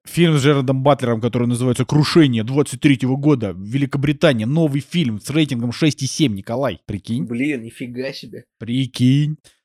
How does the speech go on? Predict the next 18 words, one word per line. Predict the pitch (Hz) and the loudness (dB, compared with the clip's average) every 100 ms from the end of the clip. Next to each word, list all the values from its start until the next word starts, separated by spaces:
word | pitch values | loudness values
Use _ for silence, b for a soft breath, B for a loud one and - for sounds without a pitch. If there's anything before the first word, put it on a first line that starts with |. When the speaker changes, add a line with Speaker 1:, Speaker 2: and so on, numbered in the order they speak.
| _ - | _ -10
Speaker 1:
Вот. | 92 82 - | -6 -6 -8
Не | - - - 50 92 107 120 | -20 -20 -18 -14 -10 -6 -4
знаю, | 120 95 | -4 -6
что | - 87 | -10 -16
тут | _ | _
еще | - 90 | -14 -10
можно | 87 85 87 | -10 -10 -12
особенно | - 98 92 | -12 -14 -12
добавить, | 101 143 196 131 | -10 -8 -8 -4
но, | 156 156 120 | 0 0 0
э, | 92 87 | -4 -10
как | - 92 | -12 -10
бы | 92 | -10
это, | 98 92 80 65 - | -10 -10 -10 -12 -14
а, | 82 98 92 90 85 | -6 -4 -4 -4 -8
п-, | 101 104 107 | -10 -8 -6
пилоту | - 139 147 139 123 | -2 0 2 0 -2
уда-, | 110 110 120 113 | -2 -2 -2 -2